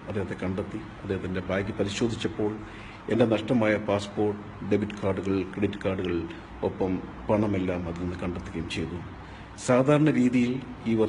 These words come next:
ചെയ്യുന്നത് എന്താണ് എന്ന് വെച്ച് കഴിഞ്ഞാൽ, വിമാനം പറന്നു തുടങ്ങി എല്ലാവരും ഉറക്കമാകുമ്പോൾ ഏതെങ്കിലും വ്യക്തിയെ നോട്ട് ചെയ്ത് ആ ബാഗുകൾ എടുത്ത് അവർക്കാവശ്യമുള്ള കാര്യങ്ങൾ മാറ്റിയിട്ട് തിരിച്ച് ആ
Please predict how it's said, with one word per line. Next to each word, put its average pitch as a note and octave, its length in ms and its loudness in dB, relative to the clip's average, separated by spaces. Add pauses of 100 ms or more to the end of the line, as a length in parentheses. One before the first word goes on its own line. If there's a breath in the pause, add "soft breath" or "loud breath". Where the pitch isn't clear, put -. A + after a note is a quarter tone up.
(100)
ചെയ്യുന്നത് G#2 400 2
എന്താണ് F#2 320 -2 (140)
എന്ന് G2 160 -2
വെച്ച് E2 180 -4
കഴിഞ്ഞാൽ, E2+ 320 -2 (640 loud breath)
വിമാനം B2 400 6
പറന്നു A2+ 260 2
തുടങ്ങി A2 280 2 (220)
എല്ലാവരും A2 440 2
ഉറക്കമാകുമ്പോൾ G2 720 0 (640 loud breath)
ഏതെങ്കിലും C#3+ 360 6 (280)
വ്യക്തിയെ A2+ 380 4
നോട്ട് G2+ 280 0
ചെയ്ത് G2+ 220 2 (280)
ആ - 20 4 (160)
ബാഗുകൾ G2+ 440 2 (340)
എടുത്ത് G#2+ 300 -2 (360)
അവർക്കാവശ്യമുള്ള A2 720 0
കാര്യങ്ങൾ F#2+ 260 0 (100)
മാറ്റിയിട്ട് F#2 420 -4 (200)
തിരിച്ച് B2+ 300 -2 (120)
ആ G#2+ 40 -2